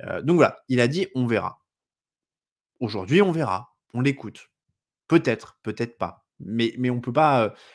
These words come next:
moi, aujourd'hui, j'ai, j'exclus rien. On peut rien exclure. Mais, mais j'exclus pas très bien qu'à la fin, ils disent, « Bah non, euh, si, s'il a perdu, euh, il en veut un de plus. Euh, s'il a gagné, il en veut un de plus. » Euh, les deux marchent. Donc voilà, on verra.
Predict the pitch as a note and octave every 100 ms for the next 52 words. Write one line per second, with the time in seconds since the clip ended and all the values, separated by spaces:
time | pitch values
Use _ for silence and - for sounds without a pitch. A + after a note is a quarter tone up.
0 | _ _ _ G#2+ C#3 F#3+ F#3+ C3 C#3 G#3
1 | E3 B2 A#2 A#2 A#2+ - - C#3+ D#3 F#3
2 | E3 A#2 G2+ F#2+ A2+ A2 A#2 C3 C3+ -
3 | - D3+ - _ _ _ _ _ G#2+ G#2+
4 | A#2+ C3+ - G#2+ G2 G2+ - G#2 A2 C#3+
5 | C#3+ G#2 B2+ D3+ G2 F#2 F2+ - D3 D#3
6 | G2 B2+ G2 B2+ F3+ G#2+ F#2+ - G2 G2
7 | - B2+ A2+ G#2+ A#2+ A2+ B2+ C3 B2 G2
8 | F#2 F#2+ G2 F#2+ F#2+ F#2 F#2+ B2+ D3+ F3
9 | F3+ A2+ G#2 G2 - A2 G#2 G2+ G#2 G#2+
10 | A#2+ A2+ G2 F#2 F#2 F#2 - C#3 D#3 -
11 | G#2 C3 _ G2+ G2+ F#2 B2+ - - -
12 | - - - - _ A#2 C3 D3 - G#2+
13 | G#2 B2+ C3 A2+